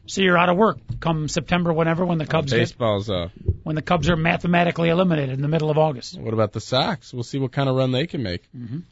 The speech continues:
Speaker 1: All right. Um, i-, does your, um, after working with the White Sox and being in the locker room, do you understand Ozzie Guillen a little better than
Speaker 2: Oh,
Speaker 1: you
Speaker 2: yeah.
Speaker 1: used to?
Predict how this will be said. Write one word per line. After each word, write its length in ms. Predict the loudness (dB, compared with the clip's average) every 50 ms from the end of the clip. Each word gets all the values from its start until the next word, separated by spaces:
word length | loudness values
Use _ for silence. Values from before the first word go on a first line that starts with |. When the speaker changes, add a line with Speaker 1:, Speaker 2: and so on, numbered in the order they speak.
| _ _ -4
Speaker 1:
All 60 | -2
right. 180 | -2 -2 -2 -6 _ _ _ _ _ _ _ _ _ _ _ -6
Um, 360 | -2 0 2 2 2 0 -2 -2
i-, 240 | -2 0 0 0 0
does 320 | 0 0 2 2 2 2
your, 240 | 2 2 4 4 2
um, 220 | 2 0 -2 -6 -10 _ _ _ _ _ _ _ -6
after 240 | -6 -4 -2 0
working 320 | 4 4 4 4 4 2 2
with 120 | 2 2 2
the 60 | 2
White 220 | 4 4 2 2
Sox 300 | 2 0 0 0 0 -2
and 100 | -2 -2
being 140 | 0 0 0
in 80 | 0 0
the 80 | 0
locker 320 | 2 2 0 0 0 -2 -2
room, 160 | -2 -2 -4 _ -14 -16 -16 _ _ _ _ _ _ _
do 100 | -2 0
you 60 | 2
understand 580 | 2 4 2 4 4 2 2 2 4 4 4 4
Ozzie 260 | 4 4 2 2 2
Guillen 240 | 2 2 2 2 2
a 60 | 2
little 160 | 2 0 2
better 220 | 2 0 0 0 2
than 140 | 4 4
Speaker 2:
Oh, 40 | 6
Speaker 1:
you 140 | 6 6 6
Speaker 2:
yeah. 140 | 6 6 4 4
Speaker 1:
used 100 | 2
to? 60 | 0